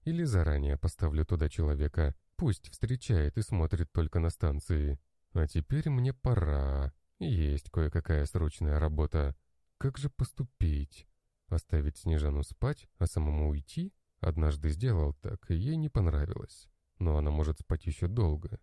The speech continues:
Мы заснули чуть ли не под утро. А Митя может вернуться в Москву. Пожалуй, пойду. Хорошая ты девочка, Снежана. Но у меня есть работа. Мало того, что она деньги приносит,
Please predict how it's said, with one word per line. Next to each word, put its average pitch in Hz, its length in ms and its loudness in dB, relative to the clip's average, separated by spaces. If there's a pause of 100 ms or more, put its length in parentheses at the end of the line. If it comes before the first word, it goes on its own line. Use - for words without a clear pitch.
(140)
Мы 165 140 -2
заснули 143 420 -2
чуть 135 180 -4
ли 127 100 0
не 131 100 0
под 113 200 -2
утро. 113 380 -2 (360)
А 76 120 4
Митя 82 340 0
может 92 340 2
вернуться 90 480 2
в 76 40 2
Москву. 71 580 -2 (380)
Пожалуй, 131 720 0
пойду. 78 440 4 (220)
Хорошая 90 680 0
ты - 140 -2
девочка, 78 460 0
Снежана. 71 680 0 (140)
Но 92 400 0
у 131 100 -2
меня 139 360 0
есть 131 320 -2
работа. 143 680 0 (300)
Мало 143 280 0
того, 80 260 2
что - 180 2
она 76 140 4
деньги 76 260 0
приносит, - 600 -2